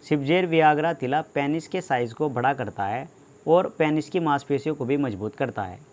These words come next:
जिससे पेनिस बड़ा भी होता है और मांसपेशियाँ भी अच्छे से मजबूत होती है।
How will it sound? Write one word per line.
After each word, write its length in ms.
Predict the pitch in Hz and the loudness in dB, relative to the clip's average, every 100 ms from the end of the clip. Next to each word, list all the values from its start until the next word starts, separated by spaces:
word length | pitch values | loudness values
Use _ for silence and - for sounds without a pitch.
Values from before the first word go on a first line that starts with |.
| - - - | -20 -20 -10
जिससे 260 | 135 - 165 | -8 -4 -2
पेनिस 420 | 151 139 165 160 | 0 0 -2 -2
बड़ा 260 | 117 120 123 | -2 2 2
भी 80 | 135 | 0
होता 300 | 131 135 147 | -2 0 0
है 220 | 156 190 - - - - | 0 -4 -10 -20 -12 0
और 220 | 156 175 | 2 2
मांसपेशियाँ 560 | 156 143 139 135 123 135 | 2 2 2 -2 0 0
भी 100 | 151 | 0
अच्छे 260 | 139 - 120 | -2 -4 -4
से 120 | 139 | -2
मजबूत 400 | 127 107 120 127 | -4 -4 -4 -4
होती 260 | 117 101 | -4 -4
है। 100 | 90 | -10